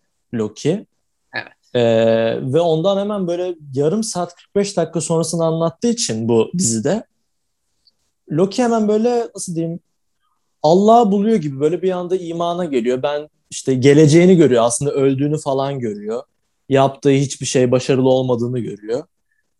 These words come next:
Speaker 1: İşte sonra hemen imana geliyor. "Ben," diyor, "yardım edeceğim size." Tamam, kimmiş bu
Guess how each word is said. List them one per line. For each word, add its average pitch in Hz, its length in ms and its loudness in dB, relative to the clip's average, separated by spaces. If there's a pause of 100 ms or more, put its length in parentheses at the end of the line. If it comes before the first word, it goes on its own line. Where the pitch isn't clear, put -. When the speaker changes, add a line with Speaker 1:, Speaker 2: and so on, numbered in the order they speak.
(360)
Speaker 1:
İşte 196 340 0 (120)
sonra 208 220 4
hemen 190 300 4 (340)
imana 180 480 4
geliyor. 131 440 0
"Ben," 139 240 -2
diyor, 143 200 -2 (240)
"yardım 143 540 -4
edeceğim 131 420 -6
size." - 220 -12
Tamam, 110 320 -4
kimmiş 127 580 -2
bu 113 300 4